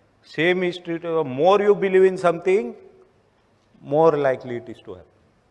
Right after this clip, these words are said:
तुम्ही कुठल्याही डॉक्टरला विचारा, ते ना म्हणतं की आजार कुठला cancer बिन्सर काय झाला तरी ते जे लोक ठरवतात ना की "काय नाही, मला काय नाही, मी याच्यातून बाहेर येणार,"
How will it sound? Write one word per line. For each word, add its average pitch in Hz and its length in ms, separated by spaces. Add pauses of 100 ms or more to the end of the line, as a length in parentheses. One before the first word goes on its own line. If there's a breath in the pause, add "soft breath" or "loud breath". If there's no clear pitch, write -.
(720)
तुम्ही 156 140
कुठल्याही 165 380
डॉक्टरला 175 460
विचारा, 135 360 (2500)
ते 170 100
ना 185 160
म्हणतं 160 280
की 175 260
आजार 131 380
कुठला 165 360
cancer 143 460
बिन्सर 147 360
काय 147 260
झाला 147 300
तरी 147 380 (640 soft breath)
ते 170 80 (360)
जे 170 160
लोक 185 260
ठरवतात 175 400
ना 175 100
की 175 400
"काय 170 280
नाही, 175 160
मला 156 160
काय 156 160
नाही, 151 180
मी 143 120
याच्यातून 147 540
बाहेर 127 260
येणार," 135 320